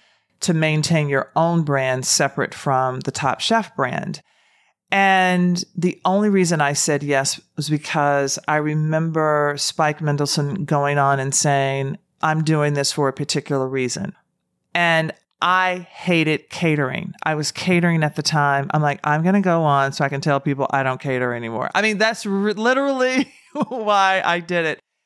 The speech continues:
And then I was like, "Okay, so what's gonna be my thing?" And I said, "I think I will do cookies."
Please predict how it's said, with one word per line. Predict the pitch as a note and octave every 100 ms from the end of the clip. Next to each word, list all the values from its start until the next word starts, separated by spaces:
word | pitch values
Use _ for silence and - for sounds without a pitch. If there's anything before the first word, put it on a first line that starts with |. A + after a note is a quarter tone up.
| _ -
And | G3
then | G3
I | F#3
was | F3
like, | F3 F3
"Okay, | F3 E3
so | D3+ F3 D#3 D#3 D3 -
what's | D#3 D#3+ - -
gonna | E3
be | D#3 D3
my | C3+
thing?" | C#3 - A#3 E3+ C#3+ D3+ - _ _ _ _ _ _ -
And | D#3
I |
said, | D3 E3+
"I | D3
think | D#3 D#3
I | D3+ C#3
will | C#3
do | C3 C#3 C3+ C3 -
cookies." | - A3 B2 - - -